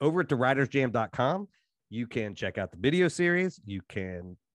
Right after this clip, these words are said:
get book reviews, you can click on the bookshop link, support local and independent bookstores by buying books through them, sign up for our monthly newsletter.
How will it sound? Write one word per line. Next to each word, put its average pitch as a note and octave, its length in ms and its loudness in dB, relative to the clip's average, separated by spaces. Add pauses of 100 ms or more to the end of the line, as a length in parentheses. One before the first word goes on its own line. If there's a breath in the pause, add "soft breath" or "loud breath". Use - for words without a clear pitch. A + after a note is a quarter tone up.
get G#2 200 -6
book D3+ 160 2
reviews, G3 680 2
you G#2+ 160 -2
can F#2 140 -6
click A2+ 240 0
on G2 140 2
the F#2 60 -4
bookshop E3+ 480 2
link, D#3 280 -2
support A#2 360 -2
local A#2+ 280 2
and A#2 80 0
independent G#2+ 420 -4
bookstores D#3+ 640 0
by G2 160 -4
buying F#2+ 560 -4
books - 340 -4
through F3 120 2
them, E3 340 2 (600 soft breath)
sign D3+ 260 2
up D3+ 80 -2
for C3 120 4
our B2+ 60 6
monthly B2 260 0
newsletter. F#2 560 -4